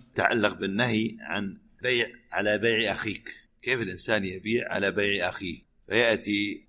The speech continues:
هذا المسلم وي-، ويعقد عقد بيع مع هذا التاجر بعشرة آلاف درهم. يدخل هذا على الخط ويقول: "أنا أعطيك إحدى عشر ألف درهم.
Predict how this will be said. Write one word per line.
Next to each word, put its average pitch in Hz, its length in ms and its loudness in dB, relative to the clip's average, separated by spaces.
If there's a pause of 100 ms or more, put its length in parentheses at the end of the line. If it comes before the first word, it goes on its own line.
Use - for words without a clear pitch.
(160)
هذا 101 340 2
المسلم 110 580 -4 (220)
وي-، 107 420 -2 (340)
ويعقد 107 840 -2 (260)
عقد 123 260 -2
بيع 123 320 2
مع 117 360 0
هذا 110 120 2
التاجر 95 560 -4 (280)
بعشرة 120 480 0
آلاف 127 180 6
درهم. 101 360 2 (560)
يدخل 147 340 4
هذا 139 280 10
على 123 180 6
الخط 147 400 2
ويقول: 123 420 2
"أنا 127 160 0
أعطيك 123 320 0
إحدى 135 160 0
عشر 139 420 4
ألف 135 120 0
درهم. 107 400 2